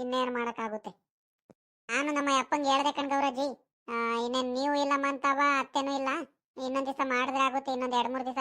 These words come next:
ಬಿಟ್ಬೇಕಾದ್ರೆ ಕೋಳಿ ಗಿಳಿ ಕಟ್ ಮಾಡಿಸ್ಕೊಂಬಂದ್ ಎಡೆ ಮಾಡಿದ್ರೆ ಆಗುತ್ತೆ.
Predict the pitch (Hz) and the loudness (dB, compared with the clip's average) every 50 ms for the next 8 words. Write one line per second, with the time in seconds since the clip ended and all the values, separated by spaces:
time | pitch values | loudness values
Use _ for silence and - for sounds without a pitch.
0 | 254 240 254 254 233 240 269 262 - 262 240 254 277 311 311 - _ _ _ _ | -2 -2 -4 -6 -2 -2 -2 0 0 0 0 0 0 -2 -2 -6 _ _ _ _
1 | _ - 254 262 262 247 262 262 262 - 247 247 - 262 254 254 - - 262 262 | _ -2 -2 0 0 0 -2 -2 0 -2 -2 -2 -2 -4 -4 -4 -6 -6 -4 -2
2 | 247 233 226 233 247 254 254 247 240 254 247 233 240 233 254 247 - 240 | 0 2 2 2 2 2 0 -2 0 0 0 2 2 0 -2 -4 -2 -2